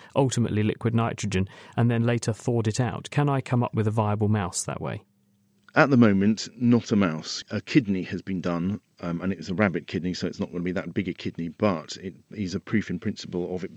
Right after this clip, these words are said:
Speaker 2: of being able to do it.
Speaker 1: So why hasn't anyone succeeded with a whole organism like a mouse or a hamster or, or even something bigger?
Speaker 2: When I say no one's done it with a hamster, as long as you don't get too cold, it has been done with a hamster. Audrey Smith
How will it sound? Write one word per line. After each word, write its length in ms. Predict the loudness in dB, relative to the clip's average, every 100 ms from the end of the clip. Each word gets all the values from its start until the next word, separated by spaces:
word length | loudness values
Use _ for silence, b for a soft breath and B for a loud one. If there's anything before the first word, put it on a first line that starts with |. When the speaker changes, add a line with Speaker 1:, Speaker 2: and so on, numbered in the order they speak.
| -8
Speaker 2:
of 160 | -6
being 140 | -6 -6
able 200 | -6 -10
to 100 | -8
do 160 | -6
it. 180 | -4 -6 B B B -4
Speaker 1:
So 140 | 0
why 200 | 2 2
hasn't 320 | 2 2 2
anyone 320 | 2 2 2 0
succeeded 560 | -2 0 2 2 0
with 240 | 0 2 0
a 60 |
whole 380 | 0 0 0 -2 _ _ -2
organism 480 | 0 2 2 2 2
like 260 | 0 0
a 20 |
mouse 360 | 0 2 0 -2
or 80 | -2
a 20 |
hamster 580 | 0 -2 -2 0 0 2
or, 240 | 0 0 0
or 180 | 0
even 160 | 0 0
something 300 | 0 0 0
bigger? 280 | 0 -2 -2 -6 _ _ _ _ _ _ _
Speaker 2:
When 120 | 2
I 40 | 4
say 200 | 4 6
no 160 | 8
one's 200 | 8 8
done 140 | 4 0
it 60 |
with 120 | 0
a 40 | 0
hamster, 420 | 0 0 0 2
as 120 | 2 2
long 140 | 4
as 100 | 4
you 60 | 6
don't 160 | 6
get 240 | 6 2 2
too 180 | 0
cold, 520 | 0 4 4 4 0 -6
it 100 | -2
has 180 | -2
been 200 | 0 -4
done 180 | -4 -4
with 100 | -4
a 40 | -4
hamster. 440 | -6 -6 -2 0
Audrey 380 | 2 2 2 -2
Smith 400 | 2 2 2 -4